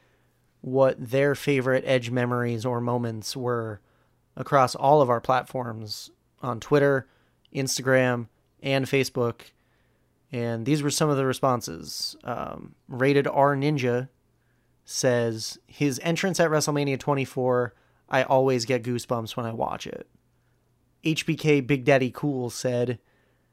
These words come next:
"I remember his amazing two thousand one run after breaking up with Christian,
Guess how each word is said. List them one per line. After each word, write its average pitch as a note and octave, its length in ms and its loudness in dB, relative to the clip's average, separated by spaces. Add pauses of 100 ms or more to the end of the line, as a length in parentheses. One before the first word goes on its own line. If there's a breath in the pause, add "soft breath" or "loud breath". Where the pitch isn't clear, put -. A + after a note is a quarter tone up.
(380)
"I C#3+ 100 4
remember D3 460 4
his C3+ 180 -2
amazing D3 500 2
two D#3+ 160 0
thousand C#3 380 4
one B2+ 240 2
run A#2 500 -2
after B2 280 -2
breaking B2+ 420 -2
up B2 140 -2
with A#2+ 120 -8
Christian, - 580 -8